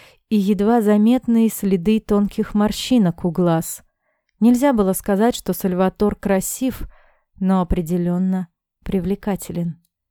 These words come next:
Решившись, я осторожно провела пальцем по спинке носа, поражаясь,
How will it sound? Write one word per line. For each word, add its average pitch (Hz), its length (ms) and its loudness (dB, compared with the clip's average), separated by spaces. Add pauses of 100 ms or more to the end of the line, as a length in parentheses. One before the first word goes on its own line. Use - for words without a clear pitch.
(460)
Решившись, 196 720 -4
я 190 260 -2
осторожно 190 540 -2
провела 185 420 -2
пальцем 208 460 -2
по 175 140 -2
спинке 202 500 -2
носа, 185 520 -2 (460)
поражаясь, 202 800 0